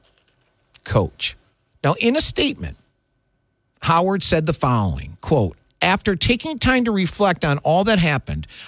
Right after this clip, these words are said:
I realize how unacceptable both my actions and words were and how they affected so many. I am truly sorry. I am offering my sincerest apology to my players and their families, my staff,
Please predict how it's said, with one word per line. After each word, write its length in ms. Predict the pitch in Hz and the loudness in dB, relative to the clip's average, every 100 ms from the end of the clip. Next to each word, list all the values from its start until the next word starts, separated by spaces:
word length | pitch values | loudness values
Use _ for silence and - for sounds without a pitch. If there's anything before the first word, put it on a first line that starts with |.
| - | -2
I 80 | 170 | 0
realize 640 | 175 196 254 233 196 196 | 2 2 2 2 2 2
how 220 | 175 185 - | 2 2 0
unacceptable 1200 | 208 247 262 - - 160 - 208 - 156 120 123 - - | 2 2 0 -4 -6 -4 0 0 2 0 2 0 -2 -8
both 260 | 139 170 190 | 2 2 4
my 220 | 185 175 - | 2 2 2
actions 520 | 190 214 - 269 226 | 2 2 2 0 0
and 220 | 208 180 | 0 2
words 340 | 151 160 156 117 | 2 2 2 0
were 300 | 82 62 76 _ _ _ _ | -4 -6 -12 _ _ _ _
and 140 | - 185 | 0 4
how 160 | 202 | 4
they 180 | 214 214 | 4 2
affected 460 | 185 - 226 - 165 | 2 2 0 0 -2
so 240 | - 185 | 2 2
many. 420 | 165 143 92 67 - _ _ _ _ - | 2 2 0 -6 -16 _ _ _ _ 0
I 100 | 196 | 2
am 160 | 196 | 2
truly 460 | 160 - 254 302 320 | 0 -2 0 0 0
sorry. 580 | - 180 113 71 92 127 _ _ _ - | 0 2 0 -2 -6 -8 _ _ _ 0
I 100 | 196 | 2
am 140 | 196 | 2
offering 440 | 202 202 226 277 247 | 0 -2 0 0 2
my 140 | 208 | 2
sincerest 680 | - 190 165 - 226 269 - | 2 0 0 0 0 0 0
apology 680 | 202 196 196 170 151 160 - - | 0 2 2 2 0 -2 -6 -4
to 120 | 202 | 0
my 160 | 190 151 | 0 0
players 600 | - 214 233 262 262 - - _ | 0 2 2 0 -2 -8 -14 _
and 180 | 170 180 | 0 2
their 80 | 196 | 2
families, 640 | - 180 151 147 147 147 - _ _ | 2 2 2 2 0 -2 -6 _ _
my 220 | 139 135 | 0 2
staff, 640 | 143 - - 190 202 240 | 2 0 2 2 2 -2